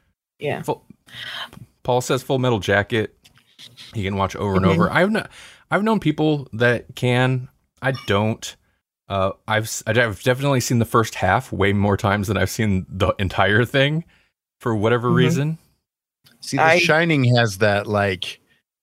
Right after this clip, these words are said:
Speaker 3: element of, uh, fantasy or, you know, like, so that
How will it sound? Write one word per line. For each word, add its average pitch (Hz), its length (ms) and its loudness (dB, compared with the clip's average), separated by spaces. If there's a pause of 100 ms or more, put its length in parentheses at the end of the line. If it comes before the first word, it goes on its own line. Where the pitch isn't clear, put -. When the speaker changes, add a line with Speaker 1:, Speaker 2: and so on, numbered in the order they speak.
Speaker 3:
element 113 500 2
of, 95 600 -2
uh, 87 340 -2 (320)
fantasy 98 560 -2
or, 82 160 -8 (300)
you 98 160 -4
know, 87 280 -4 (120)
like, 95 220 -4 (260)
so - 200 -4
that 101 180 2